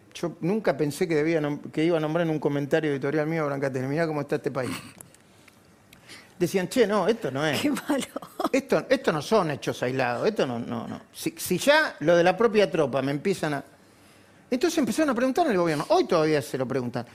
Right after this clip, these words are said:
Speaker 1: ¿Fue una respuesta indirecta de Cristina a la decisión del Poder Ejecutivo de apoyar el informe de Michelle Bachelet contra la dictadura de Venezuela? Lo bien que hizo el gobierno. ¿Fue una reacción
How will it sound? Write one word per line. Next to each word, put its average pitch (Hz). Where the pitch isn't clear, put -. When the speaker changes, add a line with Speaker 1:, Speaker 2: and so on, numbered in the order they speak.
Speaker 1:
¿Fue 370
una 427
respuesta 226
indirecta 185
de 180
Cristina 202
a -
la 156
decisión 185
del 135
Poder 147
Ejecutivo 143
de 143
apoyar 143
el 160
informe 156
de 123
Michelle 131
Bachelet 143
contra 131
la 120
dictadura 131
de 120
Venezuela? 120
Lo 110
bien 147
que 123
hizo 123
el 117
gobierno. 170
¿Fue 359
una 381
reacción 262